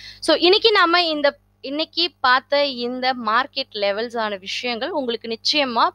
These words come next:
பிடிச்சிருக்கும். So, லைக் பண்ணுங்க, ஷேர் பண்ணுங்க.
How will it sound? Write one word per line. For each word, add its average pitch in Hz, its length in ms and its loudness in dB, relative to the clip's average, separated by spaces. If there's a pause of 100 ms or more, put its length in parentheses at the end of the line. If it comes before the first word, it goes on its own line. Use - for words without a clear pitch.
பிடிச்சிருக்கும். 262 640 -2 (340)
So, 277 180 2
லைக் 294 320 0
பண்ணுங்க, 349 460 0 (160)
ஷேர் 262 260 2
பண்ணுங்க. 233 520 -2